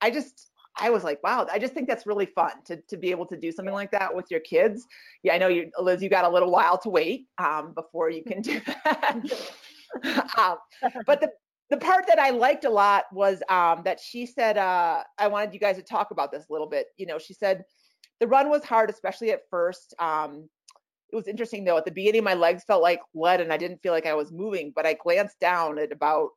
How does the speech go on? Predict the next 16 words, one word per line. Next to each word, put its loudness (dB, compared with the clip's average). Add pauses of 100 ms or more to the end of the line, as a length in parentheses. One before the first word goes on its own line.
(200)
you -10
know, -10 (100)
three -4
quarters, -4 (220)
um, 0 (480)
of -6
a -2
mile 4
into -4
the 0
run, 2
and -8
she -16
saw -2
a -6
seven -2